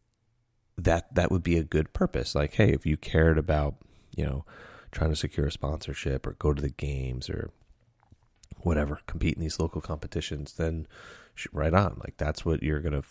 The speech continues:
that's what it's for. I don't have that. My days of competing are over. Uh, my professional athlete days are over. And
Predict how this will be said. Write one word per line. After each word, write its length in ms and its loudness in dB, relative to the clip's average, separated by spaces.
that's 200 -2
what 100 0
it's 120 -6
for. 460 0
I 80 0
don't 140 6
have 200 8
that. 160 -14
My 80 -10
days 360 0
of 100 -2
competing 540 2
are 120 4
over. 320 0
Uh, 320 -8
my 140 -4
professional 500 0
athlete 380 -2
days 260 0
are 140 -2
over. 320 0
And 680 2